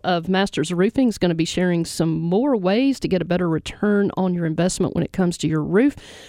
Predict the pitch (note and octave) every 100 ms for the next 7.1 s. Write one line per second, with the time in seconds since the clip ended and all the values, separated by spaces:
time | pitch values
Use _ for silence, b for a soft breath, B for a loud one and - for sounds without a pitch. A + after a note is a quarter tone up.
0 | B - F4 D4+ G3 - F#3+ F#3 A3 G3
1 | F3 F3+ G#3 F#3+ A3+ C#4 F#3 E3+ E3 E3
2 | - E3 D#3+ - G#3 F#3 G3+ F#3+ F#3 F3+
3 | - F3 E3+ F3+ E3+ C#3+ - - F#3 F3
4 | G#3 D#3 - G3+ G3 E3+ F3 F3 D3 C#3+
5 | - G#3 - - - E3 D#3 G3 A3+ -
6 | F3 C#3 - F3+ F3 E3+ - E3+ E3+ F#3
7 | F3+